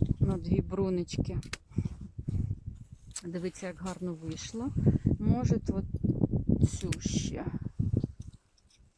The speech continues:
Все дуже індивідуально. Дивимось. Дивіться, що можна ще зробити. Можна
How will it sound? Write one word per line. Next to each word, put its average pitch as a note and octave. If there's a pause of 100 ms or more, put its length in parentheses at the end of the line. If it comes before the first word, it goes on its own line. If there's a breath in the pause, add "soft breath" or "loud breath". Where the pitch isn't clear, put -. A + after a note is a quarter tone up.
(160)
Все -
дуже B3
індивідуально. G#3
Дивимось. F#3+ (260 loud breath)
Дивіться, A3
що -
можна G#3+
ще -
зробити. E3 (1000 loud breath)
Можна A3